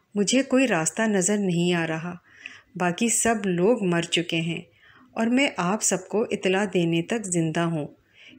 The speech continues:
कि अपने मुल्क में रहें, बेशक थोड़ा कमा लें, लेकिन ख़ुद को ज़ाया करके अपने चाहने वालों को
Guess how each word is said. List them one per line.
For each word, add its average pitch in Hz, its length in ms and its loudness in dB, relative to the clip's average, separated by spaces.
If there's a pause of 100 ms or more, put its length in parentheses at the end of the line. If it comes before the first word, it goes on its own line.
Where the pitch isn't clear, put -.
कि 240 100 2
अपने 220 360 0
मुल्क 175 360 2
में 214 200 2
रहें, 196 300 0 (540)
बेशक 190 540 4 (100)
थोड़ा 185 240 2
कमा 170 340 0
लें, 165 240 -4 (500)
लेकिन 254 300 2
ख़ुद - 240 -2
को 262 200 2
ज़ाया 185 400 2
करके 175 460 -2 (400)
अपने 247 320 0
चाहने 190 460 2
वालों 170 340 0
को 175 240 -6